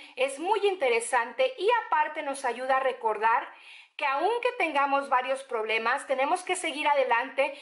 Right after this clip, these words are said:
y luchando por lo que nos apasiona. Y esto lo digo por eso de que no entro a la universidad, ¿eh?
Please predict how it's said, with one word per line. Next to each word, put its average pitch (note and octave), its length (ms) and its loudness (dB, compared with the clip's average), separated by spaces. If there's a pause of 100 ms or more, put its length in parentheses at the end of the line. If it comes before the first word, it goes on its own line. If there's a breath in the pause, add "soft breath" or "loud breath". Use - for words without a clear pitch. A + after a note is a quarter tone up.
(140 loud breath)
y F4+ 140 0
luchando D4+ 560 0
por C4+ 140 2
lo A#3+ 120 -2
que B3+ 80 0
nos A3 220 -2
apasiona. G#3 680 0 (440 loud breath)
Y A#3+ 80 -6
esto E4+ 260 2
lo E4 140 2
digo D4 280 2
por C4 140 2
eso C4+ 220 0
de C#4 160 0
que C4 100 -2
no A3+ 80 -2
entro B3+ 220 0
a C4 40 4
la C#4 120 4
universidad, A3+ 760 -2
¿eh? A#3+ 240 -2